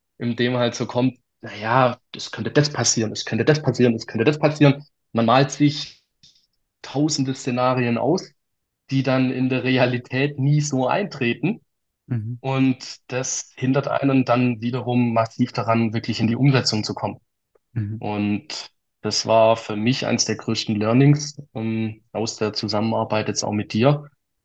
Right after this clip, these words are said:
Speaker 1: da einfach mal die Bewertung loszulassen, um dann wirklich in die Handlung, in die Umsetzung zu kommen.
Speaker 2: Mhm.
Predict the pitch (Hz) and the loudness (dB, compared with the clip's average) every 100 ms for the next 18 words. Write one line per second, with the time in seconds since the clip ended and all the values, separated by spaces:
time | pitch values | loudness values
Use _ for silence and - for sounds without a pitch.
0 | - 107 117 - 117 117 117 117 117 117 | -4 -2 0 0 2 6 4 2 2 4
1 | 117 - 101 123 139 147 147 151 - 139 | 4 0 2 4 4 4 4 2 0 2
2 | 143 143 151 147 - 131 131 127 120 120 | 2 4 0 -2 -2 0 2 2 -2 -2
3 | - 123 117 - - _ _ 113 110 104 | -2 -2 -2 -6 -20 _ _ -6 -4 -4
4 | 107 110 107 104 107 107 104 - 104 101 | -2 -2 -2 -2 -2 -2 -2 -4 -6 -4
5 | - 101 - _ _ _ _ - 101 | -2 -4 -4 _ _ _ _ -8 -8